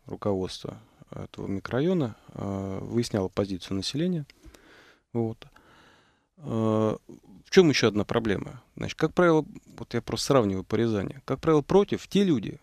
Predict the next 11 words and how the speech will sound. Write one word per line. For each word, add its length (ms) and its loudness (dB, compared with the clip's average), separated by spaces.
которые 360 0
никогда 380 2
этим 180 0
не 100 0
пользуются. 520 -6
Они 120 4
против, 300 -2
потому 300 2
что 160 0
они 100 2
против. 380 -6